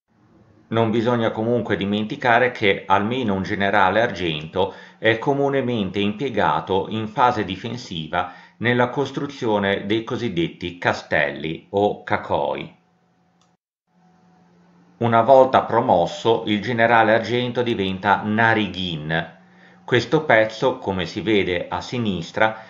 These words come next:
ha le stesse caratteristiche di movimento e controllo di un generale oro. Ai fianchi esterni dei generali argento trovano posizione i cavalli o keima.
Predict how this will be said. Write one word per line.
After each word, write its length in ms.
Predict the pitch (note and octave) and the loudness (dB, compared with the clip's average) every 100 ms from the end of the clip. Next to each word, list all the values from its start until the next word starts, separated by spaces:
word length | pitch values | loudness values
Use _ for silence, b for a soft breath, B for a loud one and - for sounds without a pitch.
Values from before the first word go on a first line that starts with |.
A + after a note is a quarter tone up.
| B | B
ha 140 | B B2 | B 0
le 120 | C3 | 0
stesse 480 | C3 E3+ E3 - A2+ | -2 2 2 0 -2
caratteristiche 840 | A#2+ G#2+ G#2+ B2 B2 A#2+ - G2+ | 2 2 2 -2 -2 -6 -8 -6
di 100 | F2+ | -4
movimento 640 | F#2+ F#2+ G2+ G#2 A#2+ G2 F#2+ | -2 -2 -2 -2 -2 -2 -2
e 60 | |
controllo 760 | F#2+ C#3 C3 G#2 D#2+ F2+ F#2 G2 | -2 -4 2 4 4 4 2 2
di 80 | G#2 | 0
un 120 | A2 | -2
generale 560 | G#2 A#2+ A2 G2 F#2+ E2+ | -2 0 2 4 4 2
oro. 500 | D2 C2+ D#2+ E2 - _ _ _ _ _ _ _ _ _ _ _ _ _ _ _ _ _ _ _ _ _ | 2 -2 -4 -8 -12 _ _ _ _ _ _ _ _ _ _ _ _ _ _ _ _ _ _ _ _ _
Ai 280 | - B2+ C3 | 0 2 2
fianchi 600 | - C#3+ B2+ G#2+ F#2 G2 | -2 -4 -2 -2 -6 -4
esterni 680 | F#2 - A#2 A2+ F#2 D2+ E2 | -6 -2 4 4 4 0 -4
dei 160 | F2 E2+ | -4 -4
generali 480 | G2+ G2+ G2+ B2 | -2 -2 0 0
argento 680 | D#3 A#2+ D3 D#3 D#3 D#3 D3+ B B B | 0 -2 -2 -2 -2 -2 -4 B B B
trovano 560 | - D#3+ C#3 G2+ G2 F#2 | -2 4 6 6 4 2
posizione 1000 | B2 A2+ C#3 - A#2+ G#2+ F#2 F#2+ G#2 - | -2 -4 -6 -8 0 2 2 2 0 -2
i 300 | - G#2+ G#2 | -6 -6 -6
cavalli 800 | - A2+ F2 E2 D2 D#2 E2 D#2 - | -4 -2 0 -2 -2 -4 -8 -10 -4
o 220 | G2+ - | -2 -2
keima. 800 | - F#2 F2 D#2+ E2+ E2 - | -4 -4 -4 -4 -4 -4 -6